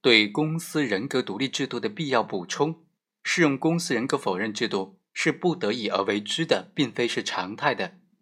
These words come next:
应当防止滥用公司的人格否认制度。第二，严格限制适用的情形。适用人格否认的情形主要是包括股东出资存在瑕疵、公司人格混同，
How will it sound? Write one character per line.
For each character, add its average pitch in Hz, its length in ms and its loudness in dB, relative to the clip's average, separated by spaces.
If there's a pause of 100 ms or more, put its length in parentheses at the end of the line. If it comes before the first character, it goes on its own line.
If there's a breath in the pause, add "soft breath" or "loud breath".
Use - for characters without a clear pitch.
(160)
应 120 160 2
当 123 180 4
防 110 380 0
止 90 360 -4 (160)
滥 147 300 2
用 110 240 2
公 117 200 0
司 113 220 -4
的 101 140 0
人 101 220 -4
格 107 140 -2
否 101 200 -2
认 92 160 -2
制 98 140 -2
度。 95 260 -8 (640)
第 110 160 6
二， - 200 2 (680)
严 147 180 8
格 170 140 4
限 170 320 0
制 123 180 0
适 - 140 0
用 110 100 0
的 98 80 0
情 117 240 -4
形。 104 480 -6
适 - 180 0
用 120 100 2
人 104 220 0
格 139 140 2
否 92 220 0
认 107 160 2
的 104 80 0
情 104 200 -4
形 110 180 -2
主 104 100 -4
要 95 100 4
是 98 160 -2
包 113 200 4
括 107 440 0 (420)
股 110 180 2
东 139 180 2
出 151 180 -6
资 143 200 -6
存 101 180 -6
在 101 120 -4
瑕 90 220 -2
疵、 127 420 -6 (300)
公 139 220 2
司 139 240 -2
人 98 240 -4
格 123 140 0
混 87 220 -4
同， 92 400 -8